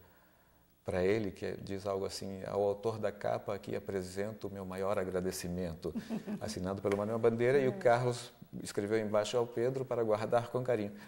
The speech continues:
Speaker 1: Aquilo ali é uma joia, assim, pra
Speaker 2: Nossa.
Speaker 1: dizer, como se fosse um diamante que eu tenho, né?
Speaker 2: Mas você me deu um, um, um, um dado. Como que pode,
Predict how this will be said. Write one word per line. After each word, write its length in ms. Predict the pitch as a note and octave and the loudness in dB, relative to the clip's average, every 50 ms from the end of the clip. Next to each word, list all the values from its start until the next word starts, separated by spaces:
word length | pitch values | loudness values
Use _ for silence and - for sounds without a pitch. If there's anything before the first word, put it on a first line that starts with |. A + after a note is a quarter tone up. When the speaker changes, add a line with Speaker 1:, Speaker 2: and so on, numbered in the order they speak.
| - | -2
Speaker 1:
Aquilo 260 | - C#3 - A#3+ F#3+ D#3+ | -2 0 2 2 2 2
ali 200 | D#3 E3 F3+ A#3+ | 2 2 2 2
é 120 | F#3 F3 D3+ | 2 2 2
uma 380 | C3+ B2+ B2+ B2 A#2+ C3 B2 A2 | 2 0 -2 -4 -2 -2 0 0
joia, 480 | G2+ G2 G#2+ A2+ B2 A2+ G2+ F#2+ F#2 F#2 | 0 4 8 10 12 12 10 10 8 6
assim, 120 | F2 F2+ F#2 | 4 2 -2
pra 40 | F2 | -2
Speaker 2:
Nossa. 100 | F#2 G2 | -2 -2
Speaker 1:
dizer, 120 | F#2+ F#2+ G2+ | -2 -2 -4
como 120 | - G#2 F#2+ | -4 -4 -4
se 60 | - | -4
fosse 160 | A2+ G#2+ - | -2 0 0
um 60 | B2 A#2 | 2 4
diamante 580 | G#2 A2 G2+ G2+ G#2 A#2 A#2 G#2+ G2 - - | 6 6 6 6 4 2 2 2 2 -2 -2
que 100 | - G#2+ | 0 0
eu 60 | G#2 | 0
tenho, 480 | G2+ - - - - C3 B2+ G#2 G#2 G#2+ | 0 -2 -6 0 2 2 2 2 2 0
né? 120 | F#2+ G#2 B2+ C3+ C3 - - - - - | 0 0 0 0 0 -2 -4 -8 -8 -6
Speaker 2:
Mas 120 | C4 C#4+ | -4 -2
você 240 | C#4+ D#4 D4+ - D#4 | -2 -2 0 0 0
me 120 | D4+ D4+ C4+ | 0 0 -2
deu 220 | F3+ F#3+ A3+ A3+ | 0 0 0 0
um, 180 | A3+ G#3+ G3+ F#3 F3+ - | 2 0 0 -2 -2 -4
um, 200 | F3 F3 E3+ E3 E3+ | -4 -4 -4 -4 -4
um, 260 | D#3+ D#3 D3+ D3 C#3+ - C#3+ D3 D3+ | -6 -6 -6 -6 -8 -10 -10 -10 -6
um 40 | D3+ | 0
dado. 500 | D3+ F3 F#3 F3+ E3 D3 C#3 C3+ C#3+ - - - - - - - - - | 2 4 4 4 4 2 -2 -4 -10 -12 -12 -18 -20 -20 -20 -20 -8 0
Como 220 | - D#4 F4+ G4+ G#4 | 2 2 2 2 0
que 120 | - - - | -6 -8 -12
pode, 800 | - - - G3 F3+ E3+ E3 D#3+ D3 C3+ - - D3+ C#3+ C3+ | -10 -2 4 6 6 6 6 4 2 -2 -4 -6 -6 -8 -10